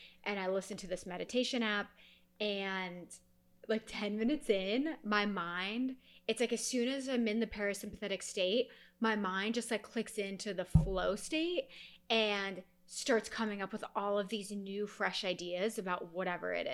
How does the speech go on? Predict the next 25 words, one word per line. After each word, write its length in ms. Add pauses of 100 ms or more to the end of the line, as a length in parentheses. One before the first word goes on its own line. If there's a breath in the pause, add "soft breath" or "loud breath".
(140)
is. 140 (460 loud breath)
So, 580 (600)
you 160
know, 120
I 200
always 180
have 240
to 320 (580)
kinda 220
keep 200
that 160
in 120
mind, 400
but 120
it's, 220
it 180
goes 260
against, 320 (160)
I'm 120
an 160
Enneagram 500
three. 440 (560 loud breath)
It 140
goes 200
against 300